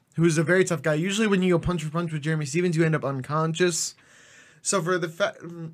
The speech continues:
just because he beat him, I'm willing to believe in Jose Aldo. And think about this path of redemption. If he goes from getting K O'd by Conor McGregor in thirteen seconds, then goes to losing, uh,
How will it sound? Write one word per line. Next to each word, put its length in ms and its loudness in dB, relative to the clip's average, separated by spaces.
just 200 0
because 260 -2
he 60 0
beat 220 -2
him, 400 -6
I'm 140 -2
willing 260 2
to 60 4
believe 440 0
in 120 -2
Jose 240 -2
Aldo. 260 -4
And 140 -8
think 160 2
about 260 2
this 120 -2
path 220 0
of 60 0
redemption. 400 2
If 60 0
he 60 -2
goes 180 2
from 140 -2
getting 260 2
K 260 4
O'd 280 6
by 140 0
Conor 320 0
McGregor 300 2
in 80 -2
thirteen 380 -2
seconds, 540 -8
then 380 2
goes 320 6
to 120 2
losing, 560 2
uh, 360 -4